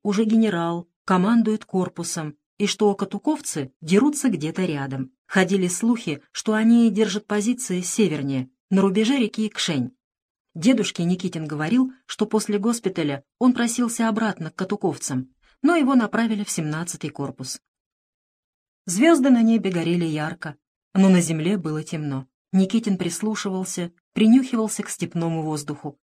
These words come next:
Запах бензина, горячих машин разносится ночью далеко. Но воздух был чист,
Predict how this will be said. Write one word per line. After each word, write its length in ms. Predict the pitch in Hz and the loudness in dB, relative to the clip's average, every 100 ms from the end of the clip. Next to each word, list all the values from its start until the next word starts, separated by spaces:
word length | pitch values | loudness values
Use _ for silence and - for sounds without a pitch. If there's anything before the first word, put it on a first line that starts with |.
| - | -10
Запах 420 | 160 208 208 180 | -4 -2 -2 -4
бензина, 680 | 185 196 170 226 196 139 _ - | 0 0 0 0 0 -4 _ -4
горячих 480 | 175 196 190 180 170 | -2 0 -2 -6 -4
машин 500 | 160 - 233 196 - _ - | -4 -2 0 0 -4 _ -6
разносится 600 | 180 220 294 302 - 165 | 0 2 2 0 -6 -4
ночью 360 | 147 151 - 147 | -4 -4 -6 -4
далеко. 480 | 147 147 147 135 - _ _ _ _ _ | -4 -4 -6 -10 -10 _ _ _ _ _
Но 140 | 196 262 | 2 4
воздух 380 | 349 269 277 | 4 2 0
был 220 | 175 214 214 | 0 -2 -2
чист, 420 | - 180 175 | -4 -4 -4